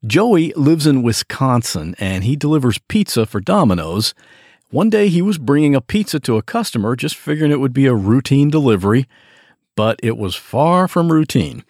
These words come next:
He found himself at the scene of a kidnapping and a woman who was in a desperate situation and needed his help. And if you want to hear all about what that was like,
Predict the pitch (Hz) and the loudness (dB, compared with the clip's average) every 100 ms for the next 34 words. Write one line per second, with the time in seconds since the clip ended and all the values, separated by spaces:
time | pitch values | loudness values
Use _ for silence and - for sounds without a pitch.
0 | - - - 175 180 185 190 147 143 - | -20 -20 -6 -4 -2 0 0 2 0 0
1 | 135 143 104 101 98 92 - 151 160 165 | 0 0 -4 -6 -6 -6 -2 0 2 2
2 | 175 120 107 98 - - 233 - 78 73 | 0 -2 -2 -4 -4 -2 0 -2 -6 -8
3 | - 78 104 _ _ _ 120 113 104 104 | -10 -10 -10 _ _ _ -2 0 -2 0
4 | 147 185 175 139 110 104 87 80 95 180 | 2 2 2 2 2 0 -4 -6 -2 -2
5 | - 123 110 - - 98 135 175 - 170 | 0 -4 -2 -2 -2 -2 0 0 -2 -4
6 | - 92 95 101 123 131 135 107 110 - | -2 -2 0 2 4 2 0 0 -2 -4
7 | 85 58 _ _ _ _ _ _ _ _ | -6 -6 _ _ _ _ _ _ _ _
8 | _ - 98 90 98 127 139 131 143 135 | _ -6 -6 -4 -2 0 0 2 2 0
9 | - 131 127 113 107 98 101 95 - 214 | 0 0 2 0 -2 0 -2 -2 -2 -2
10 | 143 156 147 151 233 - | 0 -2 0 0 0 -6